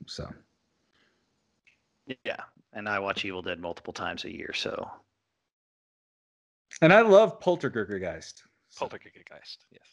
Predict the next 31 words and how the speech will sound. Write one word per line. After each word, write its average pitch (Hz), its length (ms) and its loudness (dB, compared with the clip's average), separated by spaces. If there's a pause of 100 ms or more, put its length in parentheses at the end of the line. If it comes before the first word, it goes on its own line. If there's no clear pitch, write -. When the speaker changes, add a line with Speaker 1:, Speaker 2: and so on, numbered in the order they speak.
(960)
Speaker 1:
Okay. 196 160 6
Speaker 2:
Apparently. 113 500 4 (1120)
Speaker 1:
That's, - 300 -20 (440)
uh, 120 460 -6 (560)
we've 143 220 -4
established 147 640 -2 (640)
a - 80 -6
tie 147 420 0
for - 160 -8
the 135 80 -6
greatest 131 320 -2
movie 135 220 0
of 131 100 0
all 131 120 2
time. 135 380 -4 (320)
Speaker 3:
<laughs> 208 80 -14 (380)
Excellent. 202 420 -10 (600)
Speaker 1:
And, 113 260 -2
uh, 113 140 4
we'll 123 120 2
see 139 220 0
where 139 160 4
House 135 380 0
ranks 147 300 -2
on 151 120 -2
that 143 240 0
next. 180 480 0
Brian. 135 520 2 (1300)
Speaker 3:
All 151 80 0
right, 131 200 2
Speaker 1:
Take, 202 140 -6